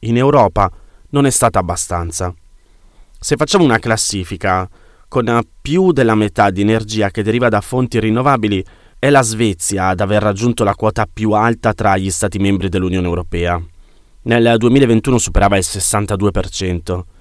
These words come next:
Poi ci sono la Finlandia al quarantatré per cento e la Lettonia al quarantadue. All'estremo opposto, le percentuali più basse di energia da fonti rinnovabili sono state registrate in Lussemburgo,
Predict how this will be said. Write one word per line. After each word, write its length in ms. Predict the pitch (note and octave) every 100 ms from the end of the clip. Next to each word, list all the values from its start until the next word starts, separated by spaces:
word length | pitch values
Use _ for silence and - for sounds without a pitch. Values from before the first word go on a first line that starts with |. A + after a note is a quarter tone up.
| - - - -
Poi 120 | D3+
ci 100 | D3
sono 200 | - A#2
la 100 | G#2+
Finlandia 720 | G#2 A#2 A2+ C3 A#2+ G#2 G2+ F#2+
al 120 | F#2+
quarantatré 540 | - G2+ G2 G2+ A2+
per 180 | A2+ D3
cento 400 | - F3+ D#3 A#2+
e 120 | G#2
la 120 | G2+ G#2+
Lettonia 540 | A2 - B2 A#2+ A2
al 100 | G2
quarantadue. 840 | - G2 F#2 F#2+ F2 F2 F2 E2+ - - _ _ _ - - - -
All'estremo 680 | A2+ A#2 B2 - F#3 D#3+ G#2+
opposto, 760 | - - F2+ E2 - F2 F#2 - - - -
le 120 | G#2+
percentuali 560 | A#2 - C3+ C3 B2 F#2+
più 200 | B2+ C#3+
basse 640 | D3+ B2+ - - G2+ - - - -
di 320 | - G#2 G2
energia 600 | E2+ G#2 G2+ G2 G#2+ G2+ F#2
da 100 | F#2+
fonti 320 | G#2 F#2+ G2+
rinnovabili 800 | G#2 A2+ B2+ A#2+ F#2 F#2 F2+ F2+ - - _
sono 260 | - A#2+
state 340 | B2 C#3+ B2+ A2
registrate 540 | G#2 G#2+ - A#2+ A#2
in 60 | G2
Lussemburgo, 1040 | G2+ - C3 C#3 D3 B2+ F#2+ F#2+ F2+ F#2+